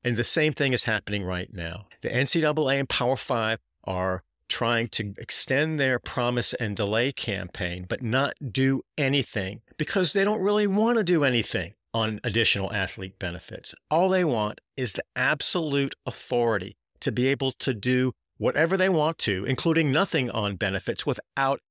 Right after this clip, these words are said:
any accountability or responsibility. And that's also the reason that when I go through these quote unquote benefits that are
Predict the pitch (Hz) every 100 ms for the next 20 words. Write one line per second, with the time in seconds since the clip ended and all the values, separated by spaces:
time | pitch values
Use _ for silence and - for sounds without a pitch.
0 | - 165 175 185 185 - - 151 139 135
1 | 120 120 117 113 110 - - 98 98 -
2 | 90 85 - 82 87 101 - - 131 147
3 | 143 139 135 110 104 120 110 98 101 104
4 | 104 101 113 - 117 104 95 95 90 -
5 | - 117 107 110 95 85 110 120 - 101
6 | - 98 92